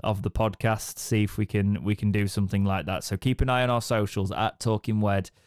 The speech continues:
Make sure you subscribe to this channel, Dexterity Box, where the Talking Wednesday podcast is hosted, because that's where the community topics go. And I can make sure that we, um, we get some information out to you if we do want some involvement. So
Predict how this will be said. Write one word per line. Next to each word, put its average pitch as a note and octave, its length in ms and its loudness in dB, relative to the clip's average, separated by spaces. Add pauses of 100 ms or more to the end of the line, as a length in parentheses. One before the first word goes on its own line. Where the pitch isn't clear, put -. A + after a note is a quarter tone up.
(200)
Make A2+ 160 0
sure A2 140 0
you A2 60 2
subscribe A2 520 0
to - 80 -4
this G#2 200 0
channel, G2+ 340 2
Dexterity G2+ 480 -2
Box, F#2+ 360 -4
where G2 240 -2
the F#2 140 -10
Talking F#2+ 300 -8
Wednesday F#2 200 -4
podcast - 380 -2
is - 140 -12
hosted, G#2 460 -2 (260)
because D3+ 380 -2
that's C3+ 200 -2
where C3+ 140 2
the A#2+ 80 -2
community B2 440 0
topics - 440 -4
go. F#2+ 340 -2 (480)
And G#2+ 180 -2
I G#2 40 -2
can A2 200 2
make A2 240 0
sure G2 640 0 (540)
that G2 280 0
we, F#2+ 300 0
um, F#2 600 -2 (1400)
we A2+ 140 0
get A2 240 -2
some G#2+ 160 -2
information G#2 500 0
out F#2+ 160 -2
to - 120 -4
you F#2+ 60 0
if F#2 140 -4
we G#2 80 -2
do G2 160 -2
want F#2+ 240 -4
some G2 140 -2
involvement. F#2 720 -4
So F2 360 -8